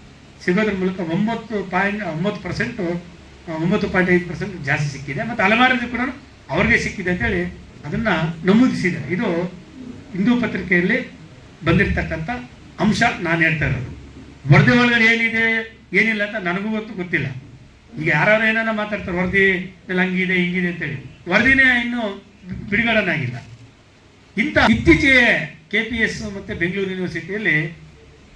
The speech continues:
ಆ, ಕೆಲವು ಡಾಟಾ ನಾವು ತಗೊಂಡಿದ್ದೀವಿ. ಪಿ ಎಸ್ ಐಗಳು ಮೊನ್ನೆ ಒಂದು ನಾಲ್ಕು ತಿಂಗಳ ಹಿಂದೆ ಪಿ ಎಸ್ ಐಗಳು ಸುಮಾರು ಇನ್ನೂರ ಐವತ್ತು ಪಿ ಎಸ್ ಐಗಳಾದವು, ಪೊಲೀಸ್ ಸಬ್ ಇನ್ಸ್‌ಪೆಕ್ಟರ್‌ಗಳು.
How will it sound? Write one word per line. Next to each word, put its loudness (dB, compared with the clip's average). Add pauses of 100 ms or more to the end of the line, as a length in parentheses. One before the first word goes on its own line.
(120)
ಆ, -6
ಕೆಲವು -2
ಡಾಟಾ 2
ನಾವು -4
ತಗೊಂಡಿದ್ದೀವಿ. -6 (1300)
ಪಿ 8
ಎಸ್ 6
ಐಗಳು 0
ಮೊನ್ನೆ 0
ಒಂದು -2
ನಾಲ್ಕು -2
ತಿಂಗಳ -4
ಹಿಂದೆ -4
ಪಿ -8
ಎಸ್ -2
ಐಗಳು -2 (320)
ಸುಮಾರು 0
ಇನ್ನೂರ 0
ಐವತ್ತು -2 (200)
ಪಿ 0
ಎಸ್ 4
ಐಗಳಾದವು, -2 (340)
ಪೊಲೀಸ್ -2
ಸಬ್ -6
ಇನ್ಸ್‌ಪೆಕ್ಟರ್‌ಗಳು. -10